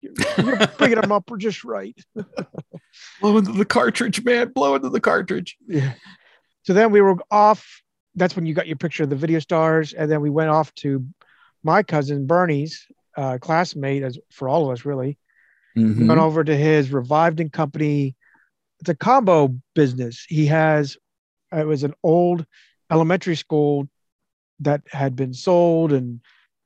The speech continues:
Speaker 1: refurbished and turned into apartment buildings. He picked it up here about five years ago or so.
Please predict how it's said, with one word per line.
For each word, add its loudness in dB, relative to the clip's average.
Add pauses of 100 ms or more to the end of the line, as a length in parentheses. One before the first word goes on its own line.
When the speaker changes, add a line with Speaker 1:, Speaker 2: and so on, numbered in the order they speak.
Speaker 1:
refurbished 0
and -8
turned -2
into -4
apartment -4
buildings. -4
He -6
picked -6
it -4
up -4
here -4
about -10
five -4
years -2
ago -8
or -8
so. -8